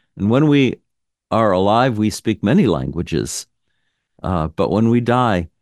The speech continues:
we come here and we all speak one language."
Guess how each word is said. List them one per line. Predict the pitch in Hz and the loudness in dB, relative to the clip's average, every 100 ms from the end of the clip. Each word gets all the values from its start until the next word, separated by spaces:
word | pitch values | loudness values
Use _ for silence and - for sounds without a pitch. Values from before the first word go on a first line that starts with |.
| _ _ - | _ _ -12
we | |
come | 107 131 120 | -6 -2 0
here | 101 117 85 65 | 2 2 2 0
and | 80 | -2
we | 85 90 | -2 0
all | 101 | -2
speak | - - 90 80 - | -4 -4 -4 -4 -4
one | 90 90 | -2 0
language." | 87 87 80 71 - | 0 -2 -2 -6 -10